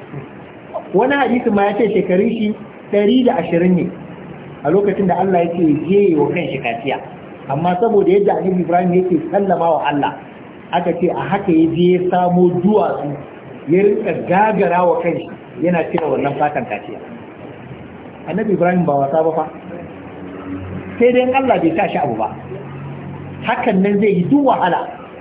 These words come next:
Da haka yi wa kan shi kaciya a that age, shekara ɗari da ashirin a duniya. Sai kaga da Allah ya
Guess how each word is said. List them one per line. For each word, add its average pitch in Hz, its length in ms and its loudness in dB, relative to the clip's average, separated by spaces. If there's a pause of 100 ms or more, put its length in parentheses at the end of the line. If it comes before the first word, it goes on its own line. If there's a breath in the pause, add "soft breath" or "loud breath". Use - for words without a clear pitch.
(180)
Da 185 140 2
haka 190 120 -2
yi 196 120 6
wa 202 180 2
kan 190 140 0
shi - 80 -10
kaciya 175 340 0
a 165 120 0 (120)
that 226 300 0
age, 175 400 0 (760)
shekara 175 400 0
ɗari 170 300 4
da 185 80 4
ashirin 139 320 -2
a 123 80 -6
duniya. 113 300 -8 (2250)
Sai 180 100 -2
kaga 190 260 2
da 175 140 4
Allah 170 260 4
ya 160 40 0